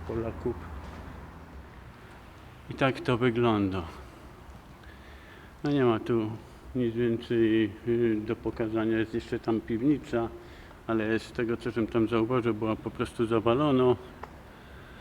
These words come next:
Ej, nie wiem, czy się da tam wejść. Jeżeli się da, to jeszcze to dogrom. Jeżeli nie, no to, to już będzie na tyle z tego niewątpliwie bardzo fajnego miejsca.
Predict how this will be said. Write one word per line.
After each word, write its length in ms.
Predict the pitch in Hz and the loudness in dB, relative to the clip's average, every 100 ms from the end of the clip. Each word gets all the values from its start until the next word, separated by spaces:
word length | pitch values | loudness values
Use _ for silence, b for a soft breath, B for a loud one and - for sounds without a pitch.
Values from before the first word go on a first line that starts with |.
| B B B B B - - - - | B B B B B -18 -20 -4 4
Ej, 200 | 151 143 113 B B | 6 6 2 B B
nie 220 | 139 147 143 | 4 6 8
wiem, 160 | 139 | 6
czy 120 | 127 | 6
się 180 | 135 139 | 4 4
da 160 | 120 127 | 4 4
tam 280 | 135 131 123 | 4 4 6
wejść. 360 | 131 123 117 | 6 4 4
Jeżeli 360 | 123 113 117 113 | 2 2 0 0
się 200 | - 117 | 2 0
da, 160 | 110 117 117 113 - - - | 4 4 6 4 -2 -14 -6
to 60 | 120 | -4
jeszcze 260 | 110 - 110 | 0 0 2
to 180 | 113 | 0
dogrom. 540 | 104 127 117 117 113 110 | 4 4 4 4 6 4
Jeżeli 400 | 104 104 104 101 | 4 2 2 4
nie, 280 | 104 107 104 | 4 4 4
no 180 | 101 | 2
to, 160 | 98 104 | 0 -4
to 140 | - | -2
już 240 | 101 101 95 | -2 -2 -2
będzie 600 | 90 98 92 92 98 95 - - - - - - - - - | -2 -2 -2 -2 -2 -4 -10 -16 -18 -18 -18 -18 -18 -18 -4
na 240 | 104 101 98 | 0 2 0
tyle 400 | - 107 101 95 | -2 0 0 0
z 140 | - | -2
tego 380 | 104 95 95 92 - - - - - | -4 -2 -2 -4 -8 -16 -20 -20 -10
niewątpliwie 720 | 113 104 101 95 104 98 98 95 | -4 -2 -2 -2 -2 0 0 0
bardzo 360 | 95 95 104 | -2 -2 -2
fajnego 420 | 95 98 98 95 | 0 0 0 0
miejsca. 460 | 92 92 87 - | 0 -2 -4 -6